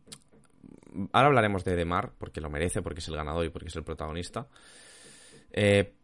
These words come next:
y porque tiene mucho mérito, ¿no? Haber pasado ese, ese puerto siendo un ciclista al que muchas veces le ha costado subir. Pero hablemos un poquito de, de Girmay, del potencial que tiene en este tipo de llegadas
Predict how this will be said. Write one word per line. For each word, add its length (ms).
y 100
porque 240
tiene 180
mucho 240
mérito, 360
¿no? 180
Haber 240
pasado 480
ese, 320
ese 180
puerto 680
siendo 240
un 60
ciclista 340
al 80
que 160
muchas 300
veces 260
le 60
ha 60
costado 360
subir. 340
Pero 140
hablemos 360
un 80
poquito 360
de, 260
de 180
Girmay, 460
del 220
potencial 640
que 140
tiene 500
en 160
este 220
tipo 260
de 120
llegadas 520